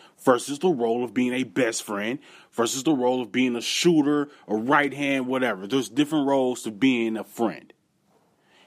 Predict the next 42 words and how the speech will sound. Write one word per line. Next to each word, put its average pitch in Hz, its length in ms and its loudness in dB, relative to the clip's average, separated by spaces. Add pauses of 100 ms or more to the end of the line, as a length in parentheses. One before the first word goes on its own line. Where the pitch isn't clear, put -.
An 139 120 4
acquaintance 180 560 2
is 135 100 -10
someone 127 540 -2 (500)
that 107 280 0
when 120 200 2
you 190 160 2
see 214 280 -4
each 202 120 -6
other, 190 260 -2
that's 143 360 -2
when 131 140 2
y'all 107 200 -2
talk. - 320 -12 (680)
He's, 131 280 0 (240)
he 175 260 0
or 147 140 0
she 143 220 0
is 123 100 0
an 113 120 -4
acquaintance. 98 540 -6 (240)
When 104 120 -2
y'all 87 120 -4
see - 260 2
each 170 180 0
other, 143 180 0
you 110 140 -8
talk. 98 280 -2
You 98 60 -10
don't, 104 280 -6 (200)
you 135 160 0
don't 135 180 0
speak 160 300 -2
to 151 140 2
each 135 120 -4
other 120 220 -2 (280)
outside 120 720 0 (180)
of 104 160 -4
whatever 127 380 2
environment 110 720 0
you're 98 240 -8
in. 101 200 -12